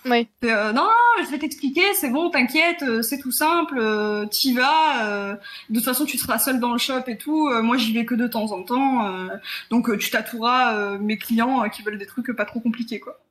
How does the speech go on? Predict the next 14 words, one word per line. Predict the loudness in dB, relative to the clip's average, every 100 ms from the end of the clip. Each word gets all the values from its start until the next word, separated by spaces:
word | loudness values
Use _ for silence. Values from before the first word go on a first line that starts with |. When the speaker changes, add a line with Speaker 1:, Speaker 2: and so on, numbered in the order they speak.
| _
Speaker 2:
Alors, | -14 -14 -16 -20 _ _ _ -6
Speaker 1:
Ok. | -4
Speaker 2:
bon, | -2 -2
bah, | 0 -2
d'accord. | 0 -2 0 0 0 -4 -6 -6 -2 0
<laughs> | -2 -6 -10
Donc, | -4 -4
je | -4
suis | -8 -4
partie | -2 -2 -4 -4 -2
à | -2
Antibes. | -4 -4 -2 0 0 -2 -6 _ _ _ _ _ _ -18 -18 -20 -20 _ _ -4
Et, | 0 2 4
euh, | 4 4 4 4 4 4 4 2 0 -2 -4 -6 -10 -12 -12